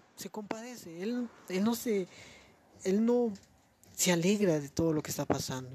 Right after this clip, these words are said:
Pero muchas veces nuestros pecados o el pecado del mundo acarrea muchas situaciones. Pero debemos de confiar en Dios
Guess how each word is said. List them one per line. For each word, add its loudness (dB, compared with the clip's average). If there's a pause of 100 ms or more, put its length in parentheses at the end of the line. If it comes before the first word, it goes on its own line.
(840)
Pero 6
muchas 8
veces 2 (600)
nuestros 12
pecados 2 (140)
o -6
el 4
pecado 4
del 2
mundo 2
acarrea 2
muchas 4
situaciones. 6 (3250)
Pero 4 (140)
debemos -2
de -2
confiar 8
en -2
Dios 0